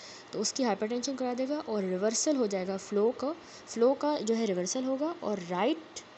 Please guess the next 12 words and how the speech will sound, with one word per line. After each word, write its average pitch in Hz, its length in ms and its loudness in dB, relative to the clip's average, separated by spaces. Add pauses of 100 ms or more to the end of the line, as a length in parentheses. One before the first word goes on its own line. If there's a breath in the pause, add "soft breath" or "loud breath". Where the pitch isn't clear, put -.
(440)
to 240 320 4
left 370 280 4
shunting 226 500 0
वापस 208 380 0
हो 269 80 4
जाएगी, 208 340 0 (760 loud breath)
जिसके 208 240 0
नतीजे 185 300 0
में 269 120 -2
cyanosis 208 640 -2
भी 277 80 0
होगी। 254 280 0